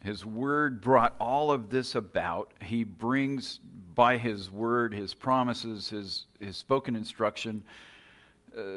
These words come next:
exactly what we need to live life. He gave to the people of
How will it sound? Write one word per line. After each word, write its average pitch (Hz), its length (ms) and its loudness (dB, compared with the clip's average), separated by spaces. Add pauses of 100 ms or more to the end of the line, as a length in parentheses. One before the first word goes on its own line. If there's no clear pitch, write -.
(200)
exactly 143 600 4
what 127 360 6
we 131 120 2
need 120 300 2
to 120 80 -6
live 110 340 -2
life. 95 440 -2
He 104 100 -8
gave 117 580 0
to 110 380 -4
the 101 80 -6
people 117 340 -4
of 98 140 -8